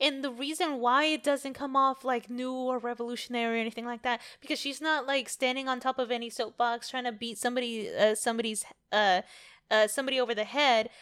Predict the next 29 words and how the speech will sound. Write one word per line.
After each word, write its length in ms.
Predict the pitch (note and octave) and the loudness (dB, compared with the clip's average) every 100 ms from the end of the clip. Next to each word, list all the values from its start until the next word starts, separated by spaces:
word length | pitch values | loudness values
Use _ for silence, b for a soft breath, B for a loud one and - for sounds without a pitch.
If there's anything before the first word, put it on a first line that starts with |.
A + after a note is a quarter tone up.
| B | B
with, 160 | - B3 | 0 2
like, 220 | A#3 A#3+ | 2 0
some 160 | - B3 | -2 -6
sort 240 | - B3+ | -2 -2
of 80 | A#3+ | 0
message 400 | A#3+ C4+ A#3+ G#3+ | -2 0 -2 -2
about, 320 | G#3+ G#3+ G#3 | 0 2 2
like, 160 | G3 A3 | 0 -2
diversity 600 | A3 A3+ A3 A3 B3 A#3+ | -2 -2 -4 -4 -6 -4
or 120 | A3 | -4
inclu-, 380 | A3 A3+ A3 A3 - | -6 -10 -10 -10 -6
or 240 | G#3 G#3+ - | -4 -4 -6
inclusivity 580 | A#3+ B3+ - F#4+ F4 G#3 | -8 -10 -8 -6 -4 -6
twenty-four 360 | G#3 F#3 D#3+ | -8 -4 -4
seven, 240 | E3+ F#3 G3+ | -2 -2 2
which, 200 | F4+ F#4 | 2 4
I 100 | F#4+ | 2
mean, 180 | F4+ F4 B B | 0 -2 B B
is 100 | C#4 | 2
all 200 | D#4+ D#4 | 6 6
good. 500 | D4+ C#4 C4 A#3 A3 | 8 6 6 4 -4
Like, 280 | - A#3+ A#3 | -2 -2 0
we're 60 | C4 | -2
not 120 | C4 | -2
gonna 180 | B3 A#3+ | -2 -6
get 180 | A#3 A#3 | -4 -4
into 240 | A3+ A3+ | -4 -4
that. 320 | A3 G#3+ G3+ | 0 2 2
Like, 340 | - G#3+ G#3 | 2 0 0